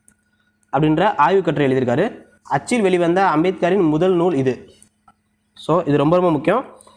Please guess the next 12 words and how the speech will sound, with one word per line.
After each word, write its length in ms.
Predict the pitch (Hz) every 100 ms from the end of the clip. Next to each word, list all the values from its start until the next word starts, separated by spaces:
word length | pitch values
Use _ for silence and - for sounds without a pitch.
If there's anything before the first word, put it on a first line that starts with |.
| _
அச்சில் 360 | - 135 - 233
வெளிவந்த 480 | 190 170 160 151 214
அம்பேத்கரின் 640 | 151 165 185 170 175 185
முதல் 280 | 156 180 196
நூல் 300 | 170 190 175
எது 420 | 147 156 156 - -
அப்படின்னு 260 | 147 151
கேட்டாங்கன்னா, 340 | 131 127 131 240 - -
இந்தியாவில் 640 | - 180 196 196 170 202 254 -
சாதிகளின் 500 | 151 160 190 180 202
தோற்றமும் 500 | 170 160 165 170 196
வளர்ச்சியும். 520 | 170 135 127 131 117